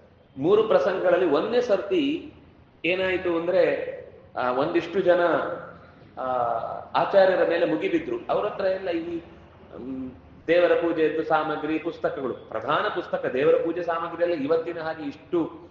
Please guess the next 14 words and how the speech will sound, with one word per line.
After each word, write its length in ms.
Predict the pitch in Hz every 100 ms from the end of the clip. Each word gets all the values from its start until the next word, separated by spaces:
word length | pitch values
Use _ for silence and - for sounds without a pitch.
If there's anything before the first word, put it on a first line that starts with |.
| - 117
ಭಂಡಾರಗಳಲ್ಲಿ 720 | 135 156 165 165 160 156 147
ಏನು 140 | 151
ಇರ್ಲಿಲ್ಲ. 320 | 139 151 135 104 -
ಪ್ರಧಾನವಾದ 560 | 113 120 151 170 165 165
ಅವ್ರ 140 | 143
ಉಪಾಸನೆ 540 | 135 160 165 170 160 156
ರೂ-, 260 | 147 143
ಮೂರ್ತಿ 260 | 139 - 143
ಬಿಟ್ರೆ 260 | 143 120
ಇನ್ನೇನು 320 | 123 139 151 160
ಇರ್ಲಿಲ್ಲ. 380 | 139 143 127 104 - - - _ _ _ _ _ _ _ _ _ _ - - -
ಅ, 180 | - 180
ಈ 480 | 185 202 202 190
ವ್ಯಾಪಾರಿಗಳೆಲ್ಲ 760 | 170 175 214 233 220 196 180